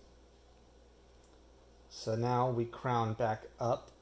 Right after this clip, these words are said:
So we go under the one next to it. Keep it out of the way. Under the next one. Keep it out of the way. Under the next one. Keep it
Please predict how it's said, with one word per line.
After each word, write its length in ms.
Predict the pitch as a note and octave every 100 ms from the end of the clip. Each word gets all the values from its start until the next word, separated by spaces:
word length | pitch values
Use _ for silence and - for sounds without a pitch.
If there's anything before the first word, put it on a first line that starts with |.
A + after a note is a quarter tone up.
| - -
So 160 | -
we 80 | B2
go 220 | A#2+ A2 -
under 200 | B2+ C3
the 100 | B2
one 280 | B2+ B2+ B2+
next 340 | B2+ - -
to 140 | D#3+
it. 180 | E3+ E3 - - - - - - - - - - - - - - - - - - - - - - - - - - -
Keep 160 | B2+ -
it 60 |
out 120 | A#2 A2+
of 60 |
the 60 | A2+
way. 120 | A#2+ - -
Under 240 | A#2+ A2+
the 100 | A#2
next 360 | A#2 - - -
one. 160 | D3+ - - - -
Keep 200 | - -
it 20 | -
out 80 | A#2+
of 60 | A#2
the 60 |
way. 180 | B2 C3 D3 - -
Under 280 | A#2 A#2 A#2
the 80 | A#2
next 380 | A#2 - - D3
one. 160 | D3+ D3 - - - - - - -
Keep 160 | -
it 60 | -